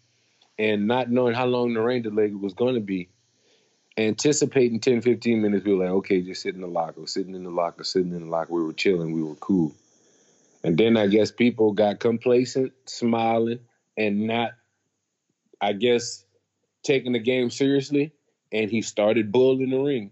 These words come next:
in the locker room at first. It was Reggie Hicks. It was Reggie Hicks, and it, it was the fullback, Andy Hart-, Reggie Hicks and Andy Hartman. That's who he was.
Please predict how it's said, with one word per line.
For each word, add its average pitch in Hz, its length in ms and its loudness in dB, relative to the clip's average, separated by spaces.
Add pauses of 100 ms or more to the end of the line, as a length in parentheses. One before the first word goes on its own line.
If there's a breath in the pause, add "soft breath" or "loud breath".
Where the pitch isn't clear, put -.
(140)
in 139 160 2
the 127 80 -2
locker 123 380 2
room 90 280 -8
at 107 240 -2
first. 98 420 -4 (200)
It 92 80 -10
was 87 200 -4
Reggie 127 440 4
Hicks. - 640 -4 (680)
It 98 100 -6
was 85 200 -8
Reggie 120 420 0
Hicks, 117 520 -4 (420)
and 95 540 -2 (280)
it, 95 120 4 (180)
it 95 80 2
was 87 240 2
the 80 80 -2
fullback, 87 640 0
Andy 139 580 2 (140)
Hart-, - 260 -2 (140)
Reggie 151 340 2
Hicks 135 240 -2
and 107 160 -2
Andy 117 240 0
Hartman. 90 480 -4
That's 117 200 0
who 104 100 -6
he 92 80 -4
was. 76 240 -10